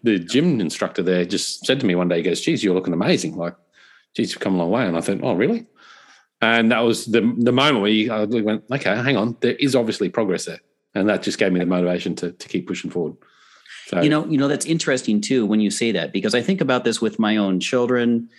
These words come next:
Speaker 2: and with others. If it's that old adage about,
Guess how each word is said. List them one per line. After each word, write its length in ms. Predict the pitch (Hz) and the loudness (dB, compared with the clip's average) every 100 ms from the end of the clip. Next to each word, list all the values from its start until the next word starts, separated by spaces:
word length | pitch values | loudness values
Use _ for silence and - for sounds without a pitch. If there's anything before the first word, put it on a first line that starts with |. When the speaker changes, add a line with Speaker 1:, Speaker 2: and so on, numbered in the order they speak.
| _ _ - | _ _ -4
Speaker 2:
and 240 | 98 92 | -2 0
with 200 | 90 80 | 0 -2
others. 680 | - 110 113 113 113 - - _ _ _ _ _ _ | -2 0 2 2 0 -4 -12 _ _ _ _ _ _
If 260 | 143 143 - - - | -4 -4 -6 -18 -10
it's 600 | 156 - - 147 - - | -10 -8 -4 -4 -4 -2
that 160 | 139 | 0
old 240 | 143 139 113 | 2 2 2
adage 360 | 110 117 107 | 2 2 0
about, 420 | 104 104 101 101 | -2 0 0 -2